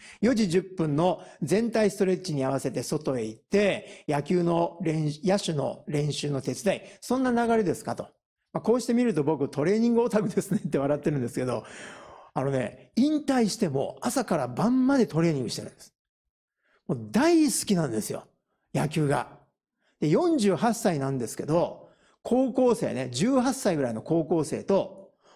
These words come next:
もう見るからに年配なイチローにね、勝てないんです。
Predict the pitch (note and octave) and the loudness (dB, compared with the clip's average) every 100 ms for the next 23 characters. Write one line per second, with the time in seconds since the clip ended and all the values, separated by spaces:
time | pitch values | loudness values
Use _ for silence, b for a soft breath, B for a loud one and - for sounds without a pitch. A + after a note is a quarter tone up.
0 | b C#3+ D3 F#4 G4 A#3+ G#3+ D#3+ E3 D#3 | b 0 4 4 4 4 2 2 0 -2
1 | - B B B B B - _ F#4 F3+ | -6 B B B B B -20 _ -2 2
2 | G3 G3 G3 F3+ E3 D#3+ D#3 - A3+ - | 4 4 2 2 2 2 0 -2 -6 -2
3 | F3 E3 D#3 D3 D#3 - - - - D#3+ | 0 2 2 0 -2 -4 -12 -10 -4 -2
4 | A#2+ - - | -2 -10 -16